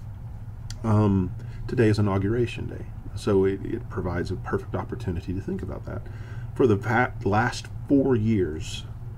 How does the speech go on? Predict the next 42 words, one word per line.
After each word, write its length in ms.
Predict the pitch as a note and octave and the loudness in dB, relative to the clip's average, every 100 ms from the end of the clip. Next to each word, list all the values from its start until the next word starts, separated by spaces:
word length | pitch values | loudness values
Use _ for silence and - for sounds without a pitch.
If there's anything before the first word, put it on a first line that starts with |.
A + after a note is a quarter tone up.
| - - - | -10 -8 -4
we 280 | G#2 G#2+ | 2 2
have 260 | G#2+ G#2+ F#2+ | 2 2 -2
had 240 | - G#2 | 0 2
a 120 | F#2+ G2+ | 4 6
variation 760 | G#2+ A2 G#2 G2+ G#2 G#2+ - | 6 6 6 6 4 4 2
on 160 | F2 F2+ | 0 0
this 140 | F#2 | 0
story 480 | - - A#2 G#2+ F2+ | -4 0 2 4 4
that 160 | F2 D#2+ | 2 0
Isaiah 460 | F2 F2 G2+ G2 | -2 0 2 2
tells 360 | - F2 F2 D#2+ | 0 -4 -4 -4
in 80 | E2 | -6
Isaiah 340 | F2 E2+ E2+ | -4 -4 -4
seven 300 | - - - | -6 -6 -4
and 80 | G#2+ | -2
eight. 180 | F3+ - - - - - - - - - - | -2 -4 -8 -10 -8 -10 -10 -10 -10 -10 -2
And, 440 | A2+ G#2+ G#2 G2+ G2 | 2 6 6 4 4
um, 600 | G#2 G2 F#2 F2+ F2 A2 | 4 4 2 0 -2 -2
and 220 | A#2+ G#2 | 0 2
I 20 | G#2 | 4
need 240 | A2 A2 | 4 4
you 60 | G#2 | 4
to 80 | |
hear 120 | F#2 G#2+ | 4 2
this 200 | F2+ - | 2 -4
clearly, 440 | - D3+ E2+ F#2 | -2 0 0 0
for 320 | - A2 F#2+ | 0 2 4
the 140 | F2+ F2 | 2 2
eight 200 | G#2+ B2 | 0 0
years 300 | G#2+ F#2 F#2 | 2 2 2
before 420 | A2 G2 G2+ F2+ | -2 -2 2 2
that, 480 | C3 F#3 - - - - - - - - - - - | 2 -2 -4 -8 -8 -10 -10 -10 -8 -8 -10 -10 0
we 160 | G#2+ G2 | 4 4
had 240 | F#2 F#2 | 4 4
a 120 | F#2 | 4
variation 680 | F#2 G2 G#2 G2+ A2+ A#2 F#2+ | 6 6 6 6 6 4 0
on 220 | F2+ F2+ | 0 0
the 40 | F#2+ | -2
story 460 | - C#3+ - F2 | 0 0 2 2
that 140 | E2+ - | 0 -2
Isaiah 640 | F#2 F#2 E2+ G2 G#2+ G2+ | 0 2 2 2 2 0
tells 960 | - - C3 D#2+ D2 - - - - | -2 -4 -2 -2 -2 -4 -6 -6 -6